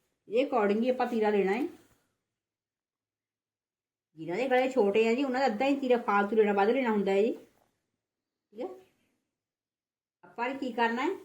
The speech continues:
ਸਾਢੇ ਸੱਤ ਇੰਚ ਆਪਾਂ ਤੀਰਾ ਲੈ ਲਿਆ, ਇੱਥੇ ਲਾਵਾਂਗੇ ਸਾਢੇ ਛੇ ਇੰਚ।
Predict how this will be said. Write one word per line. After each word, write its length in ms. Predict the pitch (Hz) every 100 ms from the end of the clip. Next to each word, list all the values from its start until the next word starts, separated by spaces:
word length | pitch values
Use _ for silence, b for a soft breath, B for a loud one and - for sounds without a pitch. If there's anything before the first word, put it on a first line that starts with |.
| _ _ -
ਸਾਢੇ 260 | 190 247
ਸੱਤ 260 | 302 247 254
ਇੰਚ 180 | 247 240
ਆਪਾਂ 200 | 240 240
ਤੀਰਾ 260 | 226 190
ਲੈ 140 | 190 196
ਲਿਆ, 200 | 269 392 - _ _ _ -
ਇੱਥੇ 280 | 196 302 262
ਲਾਵਾਂਗੇ 420 | 247 269 277 403 - _ _ _ _ _ _ _ _ _ _
ਸਾਢੇ 260 | 190 214 294
ਛੇ 200 | 302 233 226
ਇੰਚ। 200 | 196